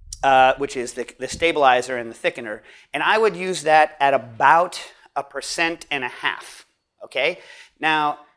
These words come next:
um, if you don't wanna buy or you can't, and by the way, I would, I would try it without the lecithin, since I don't know how the lecithin will respond with the Ticoloid. It'd probably be fine, but I would try it just with the Ticoloid first. Uh,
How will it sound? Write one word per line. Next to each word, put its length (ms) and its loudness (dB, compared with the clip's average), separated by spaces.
um, 500 4
if 160 -6
you 140 -6
don't 200 0
wanna 220 2
buy 320 -2
or 80 -4
you 160 -10
can't, 320 -8
and 120 -4
by 120 8
the 80 6
way, 100 8
I 60 10
would, 180 4
I 60 6
would 160 2
try 240 6
it 100 2
without 460 2
the 60 -4
lecithin, 500 -2
since 180 -14
I 60 -4
don't 160 -4
know 80 -6
how 160 0
the 60 -6
lecithin 460 -4
will 140 -10
respond 640 -2
with 320 -4
the 80 -8
Ticoloid. 460 0
It'd 180 -8
probably 240 0
be 100 -6
fine, 480 -6
but 80 0
I 40 6
would 100 2
try 220 0
it 100 -6
just 240 -2
with 80 -16
the 80 -20
Ticoloid 480 -10
first. 540 -10
Uh, 280 2